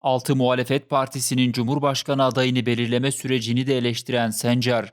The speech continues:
"Demirtaş'ın ve H D P'nin görüşü alınmadan belirlenecek bir Millet İttifakı adayının zerre miktar kazanma şansı olduğunu düşünüyor musunuz?" diye konuştu.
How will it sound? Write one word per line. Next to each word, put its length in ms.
"Demirtaş'ın 720
ve 160
H 160
D 100
P'nin 380
görüşü 340
alınmadan 760
belirlenecek 640
bir 80
Millet 360
İttifakı 580
adayının 460
zerre 380
miktar 440
kazanma 480
şansı 400
olduğunu 420
düşünüyor 420
musunuz?" 480
diye 180
konuştu. 640